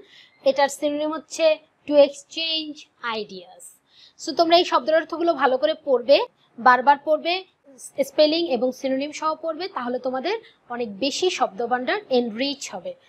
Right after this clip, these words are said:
vocabulary enrich হবে। Okay, dear students, আমরা এখন এই প্যাসেজটি থেকে কিছু grammatical আলোচনা করব। Dear learners, দেখো, আমাদের এই পুরো টেক্সটটি,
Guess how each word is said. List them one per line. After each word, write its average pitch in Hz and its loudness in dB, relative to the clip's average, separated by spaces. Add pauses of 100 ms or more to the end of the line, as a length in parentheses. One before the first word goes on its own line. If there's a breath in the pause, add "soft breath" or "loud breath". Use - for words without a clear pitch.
(120)
vocabulary 254 -2 (300 soft breath)
enrich 254 0
হবে। 185 -16 (280 soft breath)
Okay, 370 0 (320)
dear 285 2
students, 311 -4 (120)
আমরা 285 2
এখন 349 0 (320 loud breath)
এই 277 -2
প্যাসেজটি 349 -4
থেকে 311 -2 (360 soft breath)
কিছু 285 -10
grammatical 277 0 (180)
আলোচনা 202 -8
করব। 180 -20 (120)
Dear 320 4
learners, 233 -2 (280)
দেখো, 339 6 (100)
আমাদের 349 -2
এই 403 2 (120)
পুরো 427 0 (400 soft breath)
টেক্সটটি, 330 -8